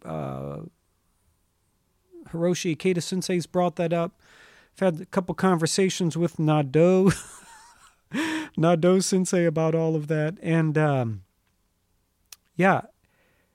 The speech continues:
I really want to show, I want to express my, my Aikido. What is my Aikido? My Aikido is one-handed Aikido. One hand speaks,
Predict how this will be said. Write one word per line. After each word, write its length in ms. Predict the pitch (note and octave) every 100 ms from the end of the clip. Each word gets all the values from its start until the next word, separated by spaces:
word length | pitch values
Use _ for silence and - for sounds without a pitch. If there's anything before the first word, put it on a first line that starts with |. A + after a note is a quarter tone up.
| _ _ _ A3+
I 180 | D#3+ G#3+
really 420 | F#3+ F#3 G#3+ G#3+
want 260 | F3+ F#3 -
to 100 | E3+
show, 580 | - - F3+ C3+ A2+ A2
I 80 | C#3+
want 260 | D#3+ F3+
to 140 | - D3
express 960 | C3 - - - F3 C#3 A#2 - - - _ _ _ _
my, 420 | C3+ C3+ D#3+ F#3+ G3 _ _ _ _ _
my 300 | - D3 F3
Aikido. 640 | F#3 E3+ F3 - G#3 B2 A2
What 200 | B2 E3
is 180 | E3+ -
my 320 | E3+ E3 D#3
Aikido? 340 | C#3+ G3+ G#3+
My 300 | G3+ E3+ D3+
Aikido 340 | D3 - F3 C#3+
is 140 | G#2+
one-handed 640 | A#2+ E3+ F#3+ D3+ F3+ F3+ E3
Aikido. 640 | D#3 C#3 - D3+ A2+ G#2 - - - _
One 300 | C3+ D#3 G#3
hand 400 | F3+ G#3+ G3+ G3
speaks, 640 | - - E3+ D3 - -